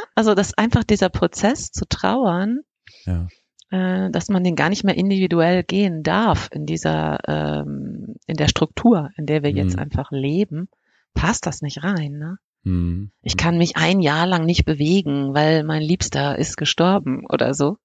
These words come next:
Speaker 2: Mhm.
Speaker 1: Hä?
Speaker 2: Mhm.
Speaker 1: Ne, das geht gar nicht irgendwie.
Speaker 2: Mhm. Nee,
Speaker 1: Und,
Speaker 2: ist nicht,
Speaker 1: ähm,
Speaker 2: nee, nicht mitgedacht
Speaker 1: nein.
Speaker 2: und ist nicht Teil dessen, ja.
Speaker 1: Nein,
Speaker 2: Ja.
Speaker 1: genau, ne? Und deswegen ist vielleicht, äh, der Anreiz sozusagen, es wirklich dann auch gleich mal ganz komplett wegzuschieben, ist
Speaker 2: Ja.
Speaker 1: natürlich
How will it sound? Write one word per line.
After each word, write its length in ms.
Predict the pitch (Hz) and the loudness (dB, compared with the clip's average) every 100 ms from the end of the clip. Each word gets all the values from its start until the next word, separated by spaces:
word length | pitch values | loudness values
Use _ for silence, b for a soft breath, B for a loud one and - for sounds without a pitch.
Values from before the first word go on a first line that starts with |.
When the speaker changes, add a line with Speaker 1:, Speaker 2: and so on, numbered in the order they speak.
| _ | _
Speaker 2:
Mhm. 220 | 95 90 | 0 2
Speaker 1:
Hä? 140 | 160 131 98 B B | 2 0 -6 B B
Speaker 2:
Mhm. 80 | 92 | -2
Speaker 1:
Ne, 60 | 90 | 2
das 180 | 180 160 | 2 2
geht 180 | 330 - | 0 2
gar 160 | 147 | -2
nicht 300 | 135 139 - _ | 0 -4 -8 _
irgendwie. 500 | - 135 87 85 135 - | -10 -8 -6 -4 -6 -2
Speaker 2:
Mhm. 80 | - | 2
Nee, 80 | 104 | 2
Speaker 1:
Und, 120 | 85 | 2
Speaker 2:
ist 80 | - | 0
nicht, 280 | 151 151 151 | 0 0 -4
Speaker 1:
ähm, 60 | 151 | -2
Speaker 2:
nee, 160 | 110 | -2
nicht 240 | - 113 - | -2 -6 -2
mitgedacht 480 | 107 - 107 107 - | -2 0 0 -2 0
Speaker 1:
nein. 160 | 175 143 | 2 2
Speaker 2:
und 40 | |
ist 160 | 139 - | -2 -6
nicht 120 | 104 | -6
Teil 160 | - 107 | -2 0
dessen, 280 | 98 92 90 | 0 -2 -2
ja. 140 | 90 90 | -2 0
Speaker 1:
Nein, 360 | 165 147 156 110 | 2 2 -2 0
Speaker 2:
Ja. 140 | 104 | 2
Speaker 1:
genau, 400 | - 170 165 151 151 | 2 -2 -4 -6 -6
ne? 240 | 156 175 _ B B B B B B _ | -8 -10 _ B B B B B B _
Und 200 | 170 165 | -6 -2
deswegen 440 | 165 135 156 175 | -4 -2 -6 -6
ist 180 | 180 - | -8 -8
vielleicht, 360 | 170 165 170 - | -4 -4 -4 -8
äh, 200 | - 143 | -8 -6
der 180 | 156 | -2
Anreiz 480 | 139 233 185 151 156 | 0 2 2 2 2
sozusagen, 520 | - 156 151 147 156 | -6 -4 -6 -2 -2
es 120 | 151 165 | -2 -4
wirklich 240 | 156 175 | -2 0
dann 180 | 156 160 | 0 0
auch 120 | 151 | -4
gleich 280 | - 156 170 | 0 0 0
mal 240 | - 160 151 | -4 -4 -2
ganz 220 | 180 202 | -2 -4
komplett 420 | - 139 - 143 | -6 -6 -6 -4
wegzuschieben, 840 | 156 - - 147 - 160 160 175 - | -4 -6 -8 -8 -4 -6 -4 -8 -10
ist 220 | 165 - | -10 0
Speaker 2:
Ja. 100 | - | 2
Speaker 1:
natürlich 440 | - - - - | 2 2 2 2